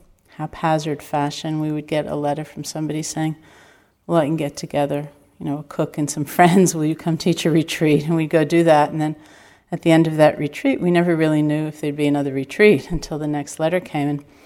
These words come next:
somewhere in that period of time, a friend said, "Well, you know, why don't you think about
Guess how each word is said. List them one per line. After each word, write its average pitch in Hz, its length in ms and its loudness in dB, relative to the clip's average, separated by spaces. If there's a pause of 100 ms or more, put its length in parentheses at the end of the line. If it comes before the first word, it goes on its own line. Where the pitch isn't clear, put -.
(340)
somewhere 220 480 6
in 175 200 2
that 151 360 0
period 214 480 0
of 156 140 -6
time, 190 480 2 (960)
a 165 60 0
friend 165 340 4
said, 160 260 0
"Well, 160 140 2
you 170 80 8
know, 165 260 4 (640)
why 180 220 8
don't 220 260 4
you 196 200 2
think 170 280 0
about 147 520 2